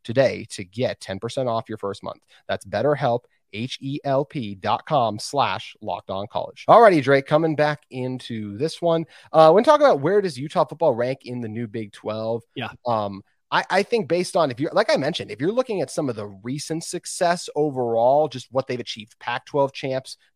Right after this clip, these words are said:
Speaker 1: back-to-back years, and they'll be the ones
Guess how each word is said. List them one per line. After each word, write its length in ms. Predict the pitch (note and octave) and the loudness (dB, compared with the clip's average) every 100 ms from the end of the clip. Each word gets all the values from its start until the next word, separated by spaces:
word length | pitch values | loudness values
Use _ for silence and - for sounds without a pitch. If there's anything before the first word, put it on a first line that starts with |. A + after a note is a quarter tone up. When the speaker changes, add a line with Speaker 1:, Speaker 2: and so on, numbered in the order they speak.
| B2 | -4
Speaker 1:
back-to-back 500 | B2+ - C3 B2 A#2+ | -4 -2 -4 -4 -4
years, 380 | A#2+ A#2+ A#2+ _ _ _ _ - | -6 -6 -10 _ _ _ _ -8
and 300 | C3+ A#2+ A2+ | -6 -6 -2
they'll 140 | C#3+ | 0
be 100 | C#3+ | 0
the 140 | B2 A#2+ | -4 -4
ones 400 | A#2 B2+ A#2+ | -2 -2 -4